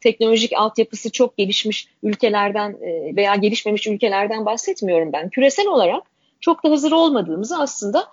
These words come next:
gördük ama bu iyi oldu. E, şimdi bence gözlem yapmak ve eksikliklerimizi gidermek dönemi. E, biraz canımız yanacak, biraz harcamalarımıza dikkat edeceğiz.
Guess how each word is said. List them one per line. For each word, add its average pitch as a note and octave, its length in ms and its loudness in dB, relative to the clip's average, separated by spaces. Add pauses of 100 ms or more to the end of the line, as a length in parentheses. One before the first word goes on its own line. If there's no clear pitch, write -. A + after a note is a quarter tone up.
(140)
gördük C#4+ 420 2
ama F#4 160 0
bu F#4 100 0
iyi G4 160 6
oldu. A#3 500 0 (160)
E, B3+ 160 0
şimdi E4 300 -4
bence D#4+ 500 -4
gözlem D4 480 2
yapmak A3 460 -2
ve C4 160 0 (420)
eksikliklerimizi C4 800 0
gidermek C4+ 640 0
dönemi. F3 360 0 (380)
E, D#4+ 60 0
biraz F#4 280 4
canımız F#4 300 0
yanacak, D#4+ 460 0
biraz C4+ 240 -2
harcamalarımıza C4 840 -2
dikkat C4 260 -2
edeceğiz. A3 580 -2